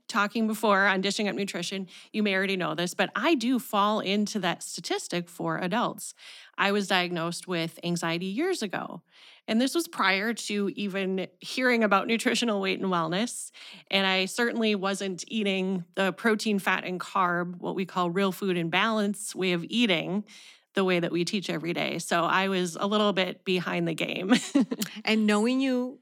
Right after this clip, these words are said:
Speaker 2: knowing you like I know you, that surprises me because you just seem like such a chill cat, you know,
Speaker 1: <laughs>
Speaker 2: all the time. Well, Cara, I remember you sharing that in past shows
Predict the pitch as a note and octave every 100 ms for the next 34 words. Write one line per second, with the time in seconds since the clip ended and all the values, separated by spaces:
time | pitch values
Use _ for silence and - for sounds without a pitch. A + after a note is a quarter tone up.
0 | _ G3 G3+ G3 G#3+ G#3 F3+ F3+ D#3+ D#3
1 | D#3+ G3 A3 A#3 B3+ - _ _ - G3
2 | F#3 A3 C4+ D#4+ G#4 A3+ - - D#3+ -
3 | _ _ E3+ G3+ F3+ F#3+ A#3 - A3 A3+
4 | F#3 F3 - G3 - D#3+ G#3 F#3 - D4+
5 | B3 - - C4+ - F#3+ G3 G#3+ A3 -
6 | B3 - - F#3 - - - - - -
7 | C4 B3 D4+ C#4 A#3 B3 D4+ B3+ A#3 A#3
8 | A3+ A3+ G#3+ G#3 G3+ F3+ F3+ F3+ F3+ E3+
9 | F3+ D#3+ F3+ A#3 -